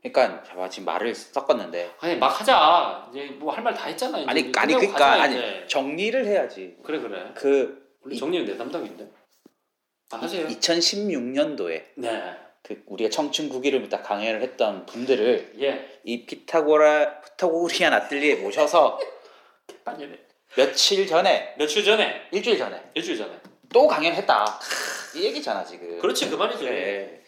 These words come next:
Speaker 1: 그래, 했다.
Speaker 2: 뭐, 그때와 달랐다.
Speaker 1: 음.
Speaker 2: 이번에는 주체가 초등학생, 고등학생, 대학생이었다.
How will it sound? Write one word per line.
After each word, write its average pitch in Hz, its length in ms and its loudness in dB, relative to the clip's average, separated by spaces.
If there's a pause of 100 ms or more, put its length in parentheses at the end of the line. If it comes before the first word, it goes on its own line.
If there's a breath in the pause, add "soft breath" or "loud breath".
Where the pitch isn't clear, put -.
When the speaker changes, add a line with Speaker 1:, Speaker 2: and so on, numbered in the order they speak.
Speaker 1:
그래, 101 220 -6
했다. - 240 -4
Speaker 2:
뭐, 131 100 -4
그때와 247 400 6
달랐다. - 720 0 (200)
Speaker 1:
음. 87 340 -18
Speaker 2:
이번에는 196 420 2
주체가 180 800 -2 (1200 soft breath)
초등학생, - 680 -4 (1300)
고등학생, 165 880 -4
대학생이었다. 123 600 -8